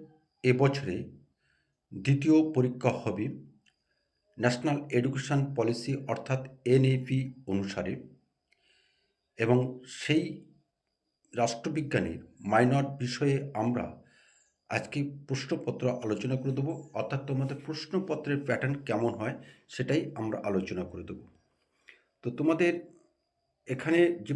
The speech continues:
প্রশ্ন যেমন পড়তে পারে, তোমাদের প্রথমে দু নম্বর করে মোট দশটি প্রশ্ন লিখতে হবে, যেখানে প্রত্যেকটি প্রশ্নের মান দুই। সেখানে বলা হচ্ছে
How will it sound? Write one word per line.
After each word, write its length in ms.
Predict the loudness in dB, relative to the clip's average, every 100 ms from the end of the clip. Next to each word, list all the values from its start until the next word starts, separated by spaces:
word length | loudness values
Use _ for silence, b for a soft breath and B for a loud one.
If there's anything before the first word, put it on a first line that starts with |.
| -2
প্রশ্ন 220 | -4 -2 -4 -6 0
যেমন 260 | 4 6 8 6 2 0
পড়তে 340 | 0 2 -2 -2
পারে, 180 | 0 0 -2 -8 -14 _ _ _ b b b b b b _ 0
তোমাদের 260 | 4 4 2
প্রথমে 300 | -2 2 4 4 2 B B B B _ _ _ _ _ _ -4
দু 140 | 4 6
নম্বর 200 | 6 4 0
করে 160 | 0 0 0 -4 -4
মোট 120 | -2 0
দশটি 240 | 0 0 -8
প্রশ্ন 180 | -8 -6 -2
লিখতে 200 | -2 -6 -4
হবে, 180 | -2 -2 -6 -12 -20 _ _ -20 b b b
যেখানে 200 | -2 -2 -2
প্রত্যেকটি 380 | -6 -6 -6 -8 -6
প্রশ্নের 320 | -6 -2 -2 0
মান 120 | -2 -4
দুই। 180 | -2 -4 -4 -14 _ _ _ _ _ _ _ _ _ _ _ _ _ _ _ _ _ -16 -4
সেখানে 300 | 2 4 4 6
বলা 160 | 6 6
হচ্ছে 300 | 2 0